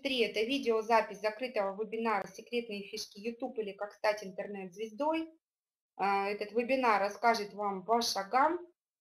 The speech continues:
а, как нужно оформить свой YouTube-канал, чтобы получать оттуда подписчиков.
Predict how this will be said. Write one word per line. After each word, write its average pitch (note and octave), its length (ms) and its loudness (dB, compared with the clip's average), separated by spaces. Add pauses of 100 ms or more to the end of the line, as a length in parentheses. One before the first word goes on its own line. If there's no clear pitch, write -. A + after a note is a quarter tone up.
(380)
а, G3 240 4
как A#3+ 220 6
нужно G#3+ 340 2
оформить G3 460 -2
свой G3 260 -8
YouTube-канал, G3+ 720 -4
чтобы F#3+ 260 -12
получать G#3+ 440 -6
оттуда F#3+ 280 -10
подписчиков. - 680 -12